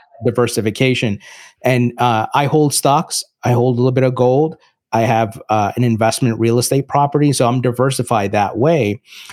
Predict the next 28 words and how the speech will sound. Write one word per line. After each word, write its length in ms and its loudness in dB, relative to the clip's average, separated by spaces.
So 480 2
the 160 4
idea 360 2
is, 300 -2
is 320 0
you 100 0
wanna 200 2
look 160 2
at 80 0
assets, 640 -2
right, 220 0
to 160 2
avoid 440 0
h-, 80 -8
holding 340 0
too 160 2
much 240 0
cash, 480 -2
which 180 -2
is 80 -2
gonna 200 -2
get 180 -2
depleted 600 -2
by 120 -2
inflation. 600 -2
Um, 320 2
and 100 2
then 260 0